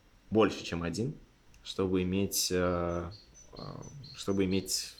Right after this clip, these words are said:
такой разносторонний взгляд, э, возможно, на, там, одну и ту же проблему. Вот.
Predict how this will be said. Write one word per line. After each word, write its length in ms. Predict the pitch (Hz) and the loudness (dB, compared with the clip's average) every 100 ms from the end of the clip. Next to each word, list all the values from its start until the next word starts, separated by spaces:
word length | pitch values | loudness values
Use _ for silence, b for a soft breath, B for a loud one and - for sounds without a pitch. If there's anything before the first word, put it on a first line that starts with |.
| - | -18
такой 220 | - - 92 | -12 -6 -2
разносторонний 840 | 92 95 - 98 101 98 90 85 - - - - - | 0 -2 0 2 4 2 0 -4 -12 -20 -20 -20 -16
взгляд, 500 | 80 92 98 90 - - - - - - - B B B B - - | -10 -2 2 2 -2 -12 -20 -20 -16 -14 -14 B B B B -12 -10
э, 40 | - - 50 - - - | -8 -6 -6 -6 -6 -4
возможно, 440 | 87 95 90 87 | 0 0 0 -2
на, 280 | 87 85 - - - | -4 -6 -8 -12 -18
там, 100 | - - - | -18 -18 -4
одну 280 | 87 95 95 | -2 2 0
и 40 | |
ту 140 | 92 | 0
же 80 | 90 | -4
проблему. 440 | - 87 87 85 85 - - - - - - - - - - - - B B B B B B - | -2 -2 0 -2 -6 -14 -16 -18 -18 -16 -14 -12 -14 -14 -14 -14 -18 B B B B B B -12
Вот. 220 | - - | -8 -8